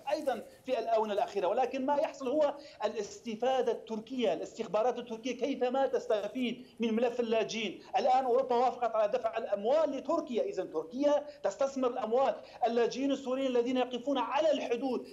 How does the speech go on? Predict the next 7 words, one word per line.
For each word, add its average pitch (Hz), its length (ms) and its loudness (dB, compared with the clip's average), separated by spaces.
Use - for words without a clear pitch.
كان 277 220 2
بإمكانهم 262 520 -2
أيضًا 277 380 0
البقاء 240 400 2
في 269 100 -8
تلك - 240 -8
المنطقة 262 640 0